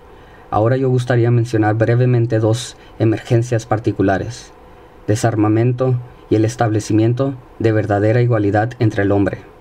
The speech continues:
Desarmamento se ha hecho el urgente imperativo de nuestro tiempo. Yo no digo esto porque creo que la ausencia de armas es entonces de sumar a la paz, o porque yo creo que traer fin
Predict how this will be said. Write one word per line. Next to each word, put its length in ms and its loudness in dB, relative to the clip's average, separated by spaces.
Desarmamento 680 0
se 160 -2
ha 160 2
hecho 420 0
el 160 2
urgente 460 0
imperativo 600 0
de 100 2
nuestro 340 -2
tiempo. 380 -2
Yo 120 2
no 100 0
digo 160 0
esto 240 0
porque 480 -2
creo 280 0
que 260 0
la 80 -2
ausencia 500 0
de 160 -4
armas 440 0
es 220 -2
entonces 560 0
de 100 0
sumar 380 0
a 80 0
la 160 -4
paz, 400 -4
o 120 0
porque 260 0
yo 160 0
creo 300 0
que 260 2
traer 460 0
fin 600 0